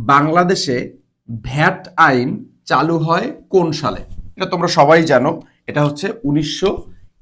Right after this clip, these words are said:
একানব্বই সালে। দুই নম্বর প্রশ্নে বলেছে, প্রদেয় ভ্যাটের প-, পরিমাণ কত বা প্রদেয়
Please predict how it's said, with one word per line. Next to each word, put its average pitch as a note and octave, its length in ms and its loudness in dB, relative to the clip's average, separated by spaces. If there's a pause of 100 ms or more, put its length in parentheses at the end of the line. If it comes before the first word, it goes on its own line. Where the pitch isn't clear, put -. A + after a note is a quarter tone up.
(220)
একানব্বই C3+ 560 2
সালে। F#2 200 -6 (1300)
দুই E3+ 180 2
নম্বর G3 280 2
প্রশ্নে F#3+ 320 -4
বলেছে, D#3+ 280 0 (1500)
প্রদেয় G3+ 440 8 (160)
ভ্যাটের D3+ 400 4 (120)
প-, D3+ 200 -6 (560)
পরিমাণ E3 320 6 (120)
কত C3 120 2 (100)
বা D3 80 2 (120)
প্রদেয় D#3 360 4